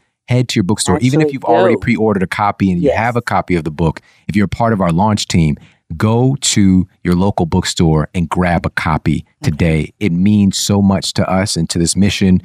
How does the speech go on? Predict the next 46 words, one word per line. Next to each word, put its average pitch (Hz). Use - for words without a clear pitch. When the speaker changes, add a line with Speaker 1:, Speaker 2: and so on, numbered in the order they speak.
Speaker 1:
And 90
of -
course, 107
if -
you 98
already 95
have 98
a -
copy, 104
you 90
can 87
give 87
that 87
one 90
to -
a 78
friend. 98
I -
Speaker 2:
Mm-hmm. 147
Speaker 1:
promise 101
they're 107
gonna 85
love 104
you 101
Speaker 2:
Right. 180
Speaker 1:
even 120
Speaker 2:
<laughs> 123
Speaker 1:
more 127
for 110
it. 123
You 95
know, 95
so 113
of 98
course, 113
and 98
you 98
can 95
head 98
over 92
to 90
sleep 104
smarter 95
book 82
dot 80
com 85